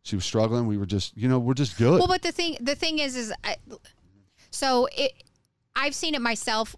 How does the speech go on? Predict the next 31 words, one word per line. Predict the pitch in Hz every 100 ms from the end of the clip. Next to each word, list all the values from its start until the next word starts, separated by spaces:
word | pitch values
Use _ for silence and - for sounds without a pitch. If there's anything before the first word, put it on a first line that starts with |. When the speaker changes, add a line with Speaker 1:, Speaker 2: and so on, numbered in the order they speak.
| -
Speaker 2:
uh, | 220 208 196
with | 214
multiple | 220 214 233 220 208
different | 196 202 202
goalies. | 190 190 190 196 190 - -
If | 220 226
the | 226
team | - 294 302
is | 233
gassed | 214 220 226 214
out, | 196 214 - _ _ _
they're | 202 220 254
just | 262
gonna | 285 240
fucking | 240 233 185
fire | - 208 214 202
on | 185
the | 170
goalie. | 180 175 156 151 - -
And | - 220
if, | 220 -
Speaker 1:
Mm. | - - _ _ 262
Speaker 2:
no | 262
matter | 277 262 247 220 - _ -
how | - 285 320
good | 311 285
of | 240
a |
goalie | 233 233 226 226
you | 220
are, | 202 208 233